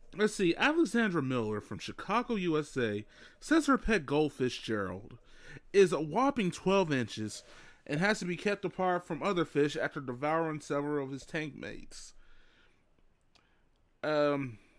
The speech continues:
he looked like he ate several of his tank mates. That's a goldfish? Can goldfish even get that big? That doesn't look like a damn goldfish.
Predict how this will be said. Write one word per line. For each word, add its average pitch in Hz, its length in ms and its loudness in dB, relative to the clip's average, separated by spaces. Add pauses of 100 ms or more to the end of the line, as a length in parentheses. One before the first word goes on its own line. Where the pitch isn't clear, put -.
(120)
he 165 120 0
looked 180 280 6
like 143 180 4
he 139 160 2
ate 135 160 2
several 123 400 0
of 104 60 -4
his 104 120 -10
tank 110 280 -6
mates. 95 420 -10 (840)
That's 175 180 0
a 131 80 0
goldfish? 147 960 0 (680)
Can 156 140 -4
goldfish 262 400 6
even 208 240 2
get 147 240 2
that 302 220 6
big? 294 260 6 (1400)
That 302 120 4
doesn't 285 260 4
look 262 160 4
like 233 100 4
a 202 60 4
damn 180 240 2
goldfish. 151 680 0